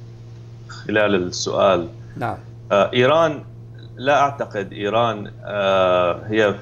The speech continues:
Speaker 1: في موقف، آه، يريد تعطيل الحل. آه، ثانيا، ما أريد قوله هو أن ال-، الأزمة السورية لم تكن سورية منذ البدء، ولم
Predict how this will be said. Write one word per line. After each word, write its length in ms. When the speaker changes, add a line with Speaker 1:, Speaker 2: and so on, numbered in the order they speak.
Speaker 1:
في 560
موقف، 840
آه، 540
يريد 580
تعطيل 320
الحل. 300
آه، 400
ثانيا، 600
ما 220
أريد 260
قوله 300
هو 480
أن 180
ال-، 760
الأزمة 400
السورية 680
لم 180
تكن 360
سورية 520
منذ 260
البدء، 500
ولم 480